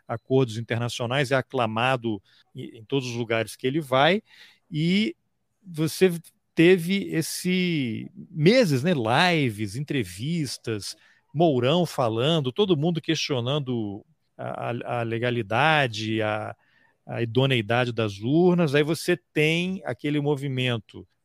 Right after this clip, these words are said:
do ministro Barroso, que ainda presidia o T S E, de convidar, ele tem uma ligação que vaza, né, ele ligando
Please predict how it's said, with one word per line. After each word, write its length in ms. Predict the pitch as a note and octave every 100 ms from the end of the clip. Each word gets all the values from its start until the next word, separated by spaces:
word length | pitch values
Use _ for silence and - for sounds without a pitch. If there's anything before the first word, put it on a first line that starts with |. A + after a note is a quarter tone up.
| -
do 140 | B2
ministro 400 | C3+ B2+ C3 B2+
Barroso, 520 | C3 A2+ B2 A2+ G2+
que 120 | -
ainda 200 | A#2+ A#2+
presidia 480 | A#2+ B2+ A2+ A2+ G#2+
o 60 | A#2+
T 120 | B2+
S 200 | A#2+ -
E, 100 | A2+
de 140 | A2 -
convidar, 920 | - F#3+ A3+ G3+ G3 C3 B2+ C#3 E3+ D3+
ele 160 | B2
tem 240 | A#2+ - C3+
uma 140 | C3+
ligação 520 | B2+ C3 A#2 - D3
que 140 | E3+ A#2+
vaza, 420 | G2+ C3+ E3+ B2
né, 140 | C3
ele 120 | D3+ A#2
ligando 540 | A2+ G#2 A#2+ B2+ G#2+